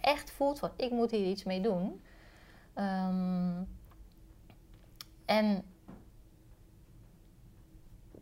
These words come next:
die, het wordt wel vaker gezegd dat,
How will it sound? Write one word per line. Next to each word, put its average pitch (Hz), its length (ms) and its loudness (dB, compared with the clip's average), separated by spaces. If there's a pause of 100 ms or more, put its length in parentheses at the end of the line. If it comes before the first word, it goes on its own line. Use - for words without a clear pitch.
(180)
die, 202 320 0 (640)
het - 100 -14
wordt 247 180 6
wel 240 100 6
vaker 277 340 2
gezegd 247 340 2
dat, 226 260 2